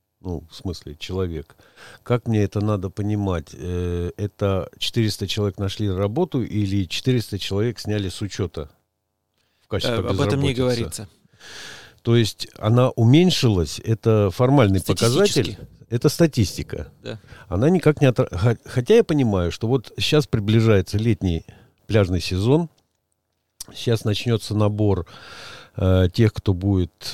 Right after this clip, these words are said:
Speaker 1: сидеть в киоске, продавать
Speaker 2: Ну, сезонные
Speaker 1: мороженое.
Speaker 2: работы.
Speaker 1: Да, сезонные работы, выдавать вот эти вот,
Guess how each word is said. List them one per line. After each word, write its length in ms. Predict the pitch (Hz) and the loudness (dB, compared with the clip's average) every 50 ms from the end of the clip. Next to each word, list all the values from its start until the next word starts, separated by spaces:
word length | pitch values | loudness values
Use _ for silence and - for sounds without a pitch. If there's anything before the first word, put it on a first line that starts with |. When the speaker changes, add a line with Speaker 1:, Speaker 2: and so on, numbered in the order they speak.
| 80 - - - - | -12 -14 -14 -14 -14
Speaker 1:
сидеть 380 | - - - 101 98 107 98 - | -10 -6 -4 0 2 0 0 0
в 100 | - - | -4 -10
киоске, 460 | - 104 98 92 87 82 - - 85 | -6 -4 -4 -4 -4 -6 -8 -12 -12
продавать 460 | - - 90 90 90 90 87 80 78 - | -8 -6 -6 -4 -4 -4 -4 -6 -6 -6
Speaker 2:
Ну, 60 | 85 | -2
сезонные 240 | 87 104 151 185 180 | 0 2 4 4 4
Speaker 1:
мороженое. 380 | 156 131 139 139 139 139 131 120 | 4 2 2 2 2 2 2 0
Speaker 2:
работы. 120 | 104 90 | 0 0
Speaker 1:
Да, 180 | 95 120 107 92 | 0 0 0 0
сезонные 500 | - - 107 110 123 120 104 98 92 90 90 | 0 -2 0 2 4 4 4 4 4 4 4
работы, 520 | 92 98 104 113 139 170 170 - - 113 | 4 2 2 4 4 4 4 4 4 2
выдавать 520 | 95 95 98 87 110 107 110 110 98 - - | 2 2 4 4 4 4 4 4 2 2 0
вот 200 | 92 90 - 101 | -4 -2 0 -2
эти 220 | 90 80 - 95 | -4 -4 -4 -6
вот, 240 | 87 85 90 82 | -6 -4 -6 -6